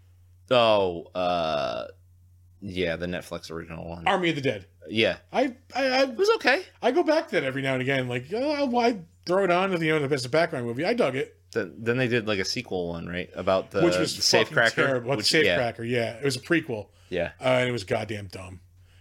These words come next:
Speaker 2: I think there's, like, an animated sequel or prequel coming.
Speaker 1: I don't need any of that.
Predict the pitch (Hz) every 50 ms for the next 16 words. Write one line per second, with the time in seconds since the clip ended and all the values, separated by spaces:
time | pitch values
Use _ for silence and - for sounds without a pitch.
0 | - - 123 135 151 165 165 151 147 147 131 135 127 131 135 135 131 127 120 117
1 | 120 117 110 107 - - - - - - - - - - - 143 139 139 - -
2 | 151 147 143 139 139 123 120 131 127 - - 143 139 131 - 147 143 143 147 143
3 | - - 156 147 151 156 156 151 147 - - - - 85 82 82 82 82 80 80
4 | 78 80 80 82 82 80 80 82 85 87 -